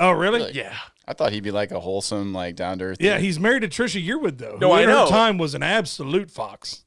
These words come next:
Speaker 3: It is. No, it, it's just, he's so, he just, have you watched the documentary on Netflix? He cries so much.
Speaker 2: Really?
Speaker 3: And I'm not against it. It's fine. But, like, so, yeah.
Speaker 2: I don't wanna know this Garth. I just
Speaker 1: Yeah,
Speaker 2: wanna
Speaker 1: I don't
Speaker 2: be
Speaker 1: know. This
Speaker 2: friends
Speaker 1: was,
Speaker 2: in low
Speaker 1: uh,
Speaker 2: places
Speaker 1: yeah, yeah,
Speaker 2: Garth
Speaker 1: I
Speaker 2: I grew
Speaker 1: was,
Speaker 2: up with.
Speaker 1: this
Speaker 3: New
Speaker 1: is
Speaker 3: stuff,
Speaker 1: ruining a
Speaker 3: fun
Speaker 1: lot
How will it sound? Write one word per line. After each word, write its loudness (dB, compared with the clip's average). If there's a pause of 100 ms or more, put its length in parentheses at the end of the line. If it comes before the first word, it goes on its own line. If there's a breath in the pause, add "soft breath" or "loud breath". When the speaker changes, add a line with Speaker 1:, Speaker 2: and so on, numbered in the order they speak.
(140)
Speaker 3:
It 4
is. 0
No, 0
it, -6
it's -6
just, -6
he's -8
so, -4 (600)
he -8
just, -8 (100)
have -8
you -8
watched -6
the -10
documentary -6
on -4
Netflix? -6
He -8
cries 0
so 0
much. -6 (260)
Speaker 2:
Really? -4
Speaker 3:
And -4
I'm 0
not 4
against -2
it. -14
It's -16
fine. 2
But, -2
like, 0 (140)
so, -10 (120)
yeah. -6 (140)
Speaker 2:
I -4
don't -4
wanna -2
know -4
this -4
Garth. -2
I 4
just 6
Speaker 1:
Yeah, 6
Speaker 2:
wanna 6
Speaker 1:
I 8
don't 8
Speaker 2:
be 6
Speaker 1:
know. 8
This 2
Speaker 2:
friends 0
Speaker 1:
was, -2
Speaker 2:
in -2
low 2
Speaker 1:
uh, 2
Speaker 2:
places 2
Speaker 1:
yeah, 2
yeah, 2
Speaker 2:
Garth 4
Speaker 1:
I 4
Speaker 2:
I 4
grew 4
Speaker 1:
was, -2
Speaker 2:
up -6
with. -4
Speaker 1:
this 4
Speaker 3:
New 8
Speaker 1:
is 4
Speaker 3:
stuff, 4
Speaker 1:
ruining 2
a 2
Speaker 3:
fun 4
Speaker 1:
lot 6